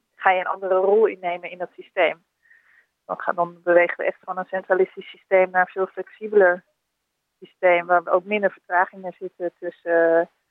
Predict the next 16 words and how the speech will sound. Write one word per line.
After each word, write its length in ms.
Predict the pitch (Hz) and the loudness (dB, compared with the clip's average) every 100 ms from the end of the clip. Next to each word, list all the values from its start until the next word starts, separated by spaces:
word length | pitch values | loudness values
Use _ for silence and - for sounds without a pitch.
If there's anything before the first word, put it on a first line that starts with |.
| _ _ | _ _
nou 140 | - 160 | -2 -2
ja, 40 | |
de 220 | 165 - - _ | -2 -6 -8 _
opwekking 720 | - 196 190 185 - 175 160 | -4 -4 2 2 2 -6 -16
en 80 | 175 | -16
het 100 | 170 | -16
gebruik 540 | - 170 160 165 214 202 | -16 -16 -4 0 0 -2
bijvoorbeeld. 560 | - 170 160 160 160 - _ _ | -14 -14 -10 -8 -10 -14 _ _
Dat 160 | 170 - | -10 -4
heeft, 220 | 165 - _ | -4 -4 _
dat 140 | 170 | -10
is 120 | 175 160 | -8 -2
ook 220 | 175 - | -2 -2
een, 180 | 190 175 | -14 -8
eh, 180 | 170 165 _ _ _ _ | -8 -8 _ _ _ _
interventieniveau. 840 | 175 185 175 180 170 _ 160 160 | -8 -6 -6 -10 _ _ -4 -2